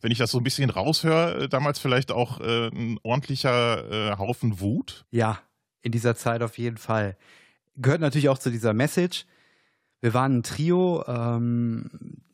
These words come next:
Speaker 2: hat echt Spaß gemacht, äh, das als Trio auch zu perfektionieren. Also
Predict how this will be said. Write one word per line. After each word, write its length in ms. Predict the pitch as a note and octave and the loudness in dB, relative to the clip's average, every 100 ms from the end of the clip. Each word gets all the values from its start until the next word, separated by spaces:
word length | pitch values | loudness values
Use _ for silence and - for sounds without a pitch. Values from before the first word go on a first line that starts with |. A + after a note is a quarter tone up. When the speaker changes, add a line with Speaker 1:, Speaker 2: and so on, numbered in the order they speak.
| - G#2 | -18 -6
Speaker 2:
hat 320 | G#2 A#2 - | -4 -4 -4
echt 220 | B2+ A#2+ | -4 -4
Spaß 300 | - B2+ C3+ | -2 0 0
gemacht, 480 | - A#2+ A#2 - - | 0 0 0 -6 -16
äh, 40 | A#2+ A#2 A2 A2 A2 A2 A2 - - - A#2 - | -10 -6 -4 -4 -4 -4 -8 -12 -16 -18 -18 -6
das 160 | B2 | -2
als 180 | A#2+ A2+ | -2 -4
Trio 280 | - D#3+ D#3 | 0 4 4
auch 160 | A#2+ G2+ | 4 -2
zu 140 | - | -8
perfektionieren. 880 | - A#2+ A#2 - - G#2+ D3+ G3+ D3+ | -4 -2 -2 -6 -4 0 0 0 -2
Also 360 | G#2+ G#2+ G#2+ | -2 -2 -2